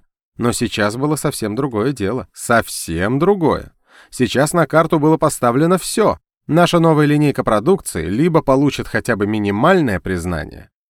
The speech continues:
или нам всем придется искать другую работу. Когда приехали образцы первой партии, мы были на грани полного провала. Оригиналы, которые мы передавали на фабрику, были произведением искусства.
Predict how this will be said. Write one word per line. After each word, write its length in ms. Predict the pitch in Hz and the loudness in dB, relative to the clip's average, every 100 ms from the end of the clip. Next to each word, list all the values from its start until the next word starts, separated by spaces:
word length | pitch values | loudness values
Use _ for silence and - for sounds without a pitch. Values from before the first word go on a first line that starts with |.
| _ | _
или 240 | 139 190 | 2 4
нам 180 | 175 117 | 4 2
всем 320 | - 131 175 | -2 0 0
придется 440 | 156 107 113 - 92 | 0 -2 -2 -4 -6
искать 440 | - 98 127 - - | -4 -6 -6 -8 -8
другую 420 | 110 90 87 98 | -6 -4 -4 -4
работу. 400 | 95 - - - _ _ _ _ | -4 -8 -16 -20 _ _ _ _
Когда 280 | 143 180 233 | 0 2 2
приехали 360 | 208 202 185 | 4 2 4
образцы 420 | 180 175 165 - 160 | 4 4 2 0 0
первой 300 | 151 135 143 | 2 0 2
партии, 460 | 214 226 - 101 | 2 0 -2 -2
мы 180 | 107 160 | 0 2
были 200 | 151 160 | 2 2
на 140 | 147 127 | 2 2
грани 300 | 160 202 196 | 2 2 2
полного 580 | - 156 175 175 156 | 0 2 4 4 2
провала. 580 | 147 139 107 82 73 - _ _ _ | 0 0 0 0 -4 -10 _ _ _
Оригиналы, 640 | - 127 151 147 165 208 156 | -2 2 4 4 4 4 2
которые 380 | 131 135 131 | 0 0 2
мы 120 | 131 135 | 2 2
передавали 460 | 135 131 135 123 | 2 2 4 2
на 140 | 117 113 | 2 0
фабрику, 440 | 175 190 123 107 | 2 2 0 -2
были 240 | 95 160 | 0 0
произведением 800 | 160 147 131 127 120 151 160 175 | 2 0 0 0 0 2 4 2
искусства. 600 | 185 - 233 175 - 82 | 0 -2 -6 -6 -8 -14